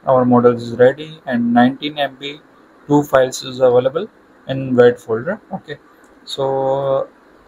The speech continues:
here our ten model is working very well. Okay, uh, let me discuss it further.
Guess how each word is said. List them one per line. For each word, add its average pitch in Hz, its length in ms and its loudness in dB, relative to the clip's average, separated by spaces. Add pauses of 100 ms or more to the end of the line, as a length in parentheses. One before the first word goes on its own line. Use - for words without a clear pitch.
here 143 340 2 (1300)
our 120 240 2
ten 143 500 -2 (360)
model 127 380 2
is 123 200 -12
working 123 360 -4
very 147 320 -2
well. 156 360 -2 (240)
Okay, 131 280 -6 (140)
uh, 127 200 0
let 127 300 0
me 139 100 -8
discuss 127 320 -8
it 127 100 -10
further. 131 380 0